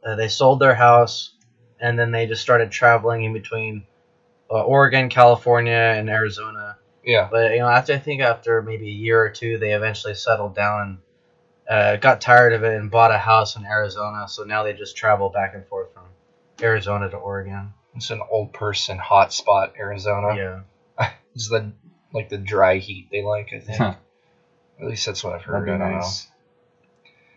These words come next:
Speaker 2: I mean, it gets so hot there, though. I, I've never been there, but, you know, so I've heard, and, like, I've been, you know, in Southern California in the desert out there, and,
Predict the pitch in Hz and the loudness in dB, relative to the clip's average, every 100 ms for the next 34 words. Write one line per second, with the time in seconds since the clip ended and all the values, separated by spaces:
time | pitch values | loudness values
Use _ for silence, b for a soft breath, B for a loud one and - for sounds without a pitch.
0 | b 117 123 123 - - 104 95 87 - | b -2 0 0 -2 0 2 2 2 0
1 | - 98 82 85 82 82 - _ _ 139 | -2 -6 -10 -8 -8 -10 -14 _ _ 6
2 | 165 170 156 127 101 110 110 95 90 85 | 8 8 6 4 4 2 2 -4 -6 -10
3 | 76 - _ _ _ _ _ _ _ - | -12 -14 _ _ _ _ _ _ _ -10
4 | 90 85 113 110 98 98 120 117 107 104 | -8 -2 6 8 8 2 -2 0 0 -2
5 | 98 _ _ _ - 104 98 92 92 101 | -6 _ _ _ -12 -6 -2 0 0 0
6 | 101 92 90 _ _ _ _ _ _ _ | -4 -4 -12 _ _ _ _ _ _ _
7 | _ _ _ _ 95 90 85 85 - _ | _ _ _ _ -12 -8 -8 -10 -18 _
8 | - 104 95 92 90 85 - 101 95 87 | -10 -8 -8 -4 -2 -2 -4 -6 -6 -8
9 | 82 78 87 90 85 82 80 90 80 78 | -10 -6 -6 -6 -8 -8 -8 -8 -6 -6
10 | 76 80 | -8 -12